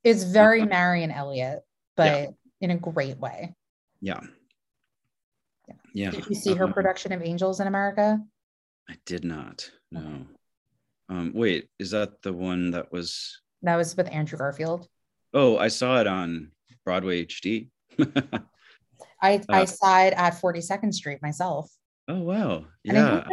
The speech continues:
Speaker 1: my friend and I sat at one of the parts, sat behind, uh, John Cameron Mitchell, and we were like,
Speaker 2: Mm.
Speaker 1: "That's John Cameron Mitchell."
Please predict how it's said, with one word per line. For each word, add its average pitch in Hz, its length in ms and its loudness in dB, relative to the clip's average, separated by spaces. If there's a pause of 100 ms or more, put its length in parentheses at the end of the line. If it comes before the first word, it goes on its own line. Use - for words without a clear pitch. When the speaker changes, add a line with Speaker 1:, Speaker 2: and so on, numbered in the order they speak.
Speaker 1:
my - 60 -10
friend 254 180 4
and 254 100 2
I 247 120 2
sat 190 440 0
at 180 220 0
one 180 240 2
of 180 120 -8
the 180 80 -4
parts, 160 440 -2
sat 156 260 0
behind, 156 720 -2
uh, 156 180 -2
John 156 300 -2
Cameron 175 360 0
Mitchell, 190 440 2
and 180 100 -2
we 175 60 0
were 175 100 2
like, 156 220 -6 (380)
Speaker 2:
Mm. 73 120 -12
Speaker 1:
"That's - 140 -18
John - 160 -20
Cameron - 180 -20
Mitchell." - 280 -20